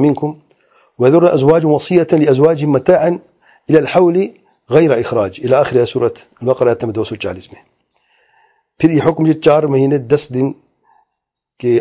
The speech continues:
آیت سے منسوخ ہو چکا ہے، لیکن نسخ سے پہلے مدت کون سی ہے؟ حول کی ہے، یعنی جو عورت بیوہ ہو جاتی ہے وہ کتنی دیر تک عدت میں بیٹھے گی؟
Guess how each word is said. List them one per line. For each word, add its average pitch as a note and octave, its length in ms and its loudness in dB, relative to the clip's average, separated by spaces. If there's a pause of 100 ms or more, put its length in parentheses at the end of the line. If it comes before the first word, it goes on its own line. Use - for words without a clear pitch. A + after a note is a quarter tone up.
آیت C#3 220 2
سے - 80 -2
منسوخ B2 320 -2
ہو G#2 60 -6
چکا F#2 240 -12
ہے، - 180 -20 (960)
لیکن B2 200 0
نسخ D#3 240 0
سے E3 160 2
پہلے C#3+ 340 0 (520)
مدت D3 360 0
کون D3+ 180 0
سی D3 180 -4
ہے؟ C#3 40 -4 (120)
حول C3 160 0
کی - 200 -12
ہے، F2+ 100 -18 (680)
یعنی A2+ 260 -4 (800)
جو C3 100 4
عورت B2 160 0
بیوہ B2+ 260 0
ہو B2+ 120 -2
جاتی F#2+ 360 -12
ہے F#2 60 -14 (880)
وہ C3 100 0
کتنی E3 380 -4
دیر C#3+ 220 -2
تک C3+ 140 -6
عدت C3 220 -4
میں C3 60 0
بیٹھے A#2+ 240 -2
گی؟ B2+ 140 -8